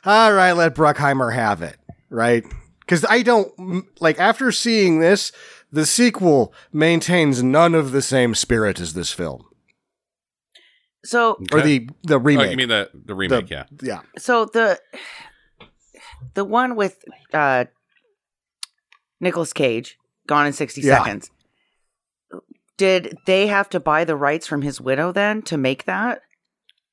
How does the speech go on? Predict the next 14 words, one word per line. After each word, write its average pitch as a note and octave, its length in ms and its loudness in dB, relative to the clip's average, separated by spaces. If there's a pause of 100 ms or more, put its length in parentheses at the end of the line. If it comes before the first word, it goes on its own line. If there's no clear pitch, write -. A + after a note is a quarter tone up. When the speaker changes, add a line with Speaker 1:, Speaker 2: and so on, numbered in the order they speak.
(760)
Speaker 1:
She E3+ 680 4 (2000)
was C3+ 540 0 (100)
a A#2+ 180 0
co-executive A#2 880 0
producer, A2+ 580 0
so - 120 -8
she F3 160 -2
just F#3 220 0
got, B2 320 2 (960)
it's A3 240 2
probably B3 560 2
a F3+ 100 4
really F#3 320 4
weird E3 560 2